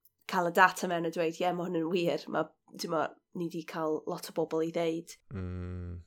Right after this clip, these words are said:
Speaker 2: Ie, ware teg, ie. A hefyd dwedais ti, yym, tipyn bach o fel chwarae fel dr-, dr-, yy, drymar.
Speaker 1: Mm.
Speaker 2: Yym, wyt ti'n gallu dweud tipyn bach mwy am pa bandiau, lle ti 'di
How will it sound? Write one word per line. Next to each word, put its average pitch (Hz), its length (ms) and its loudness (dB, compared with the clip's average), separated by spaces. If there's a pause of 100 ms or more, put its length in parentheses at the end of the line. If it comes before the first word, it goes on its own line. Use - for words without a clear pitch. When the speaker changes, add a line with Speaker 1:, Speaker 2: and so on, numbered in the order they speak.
(140)
Speaker 2:
Ie, 131 220 0
ware 139 200 0
teg, 127 440 4
ie. 120 200 6 (680)
A 151 80 12
hefyd 180 320 10
dwedais 131 240 10
ti, 127 220 10 (400)
yym, 101 400 10 (140)
tipyn 98 260 2
bach 101 260 10
o 98 80 6
fel 95 460 10 (800)
chwarae 101 440 8
fel 92 240 6
dr-, - 260 -2
dr-, - 220 -4
yy, 107 180 6
drymar. 95 540 6 (120)
Speaker 1:
Mm. 220 360 -4
Speaker 2:
Yym, 120 400 8 (580)
wyt 131 200 6
ti'n 131 100 6
gallu 123 360 8 (180)
dweud 127 340 8
tipyn 123 220 4
bach 123 240 10
mwy 123 460 10
am 117 340 10 (1120)
pa 120 260 12
bandiau, 143 680 8
lle 127 260 6
ti 127 180 2
'di 117 160 -2